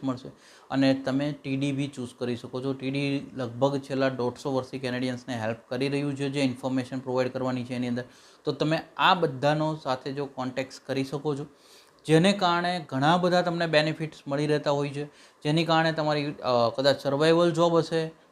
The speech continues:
યા તો કદાચ તમારે, અ, એન ઓ સી કોડ્સની જોબ હશે, આ બધાની અંદર તમને સરળતા મળશે. હા, કેનેડાની જે સિચ્યુએશન છે એ પ્રમાણે કદાચ અત્યારના કેસની અંદર ઘણું ટફ થતું હશે,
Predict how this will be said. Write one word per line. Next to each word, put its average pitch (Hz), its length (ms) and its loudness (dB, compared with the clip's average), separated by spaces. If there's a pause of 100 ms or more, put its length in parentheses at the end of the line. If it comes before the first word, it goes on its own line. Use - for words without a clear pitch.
યા 120 60 -2
તો 127 120 -2
કદાચ 131 260 2 (120)
તમારે, 127 640 2
અ, 120 180 2
એન 139 180 2
ઓ 151 40 2
સી 151 160 -6
કોડ્સની 156 460 -2
જોબ 147 260 4
હશે, 143 320 -2 (440)
આ 147 100 6
બધાની 143 520 0
અંદર 135 300 2
તમને 127 300 -4
સરળતા 117 440 -2
મળશે. 113 380 -6 (280)
હા, 135 220 4
કેનેડાની 165 460 4
જે 165 140 2
સિચ્યુએશન 156 600 -4
છે 156 200 -2
એ 160 200 0
પ્રમાણે 160 360 2
કદાચ 175 480 6
અત્યારના 170 400 -2
કેસની 160 360 -8
અંદર 151 300 -4
ઘણું 135 360 -2
ટફ 135 280 4
થતું 151 320 2
હશે, 156 140 -2